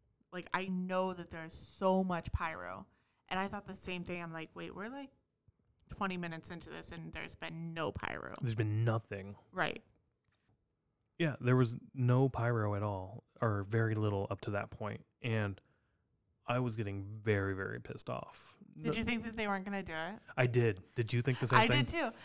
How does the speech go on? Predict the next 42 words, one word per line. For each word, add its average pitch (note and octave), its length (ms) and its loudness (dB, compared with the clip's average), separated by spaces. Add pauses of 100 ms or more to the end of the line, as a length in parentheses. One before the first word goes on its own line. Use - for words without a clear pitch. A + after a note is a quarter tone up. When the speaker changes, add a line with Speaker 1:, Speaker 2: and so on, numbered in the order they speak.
(180)
Speaker 1:
So G#3+ 420 4 (1400)
we A3+ 220 -2
watched, A3+ 560 0 (100)
um, E3+ 460 -2 (140)
a F#3 60 -8
documentary. F3 720 -4 (400)
I - 40 -4
don't F#3+ 100 -2
even E3+ 120 -6
know E3 80 -4
what, - 180 -10
do F#3 80 -8
you F3+ 80 -6
know F3 60 -4
what E3+ 140 -4
it's E3 140 -12
called? G3 260 -10 (1160)
Speaker 2:
So D3 320 2
it, C3+ 140 4 (180)
it, - 180 -6 (280)
it's B2+ 140 -2
on, C#3+ 380 2
it A#2 80 2
was A2+ 360 4
or G#2+ 220 -4
is G2+ 420 0
on G2+ 240 0
Amazon. G2 760 -4 (320)
Um, G2 420 0 (120)
it A#2 160 -2
looked B2 280 2
like C#3 120 -2
it C3 80 -4
had A2+ 160 2
the G#2 80 -2
same G2+ 360 -2
cover G#2 640 -2
as F#2 640 -4
the G2 380 -4
Live G2 260 0
in G2+ 80 -2
Paris. G2+ 500 -6